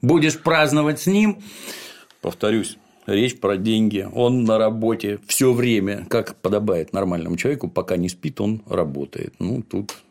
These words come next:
ну, как ты с бабой это обговоришь, объяснишь? Никак.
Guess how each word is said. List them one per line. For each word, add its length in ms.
ну, 100
как 200
ты 160
с 120
бабой 460
это 540
обговоришь, 640
объяснишь? 580
Никак. 640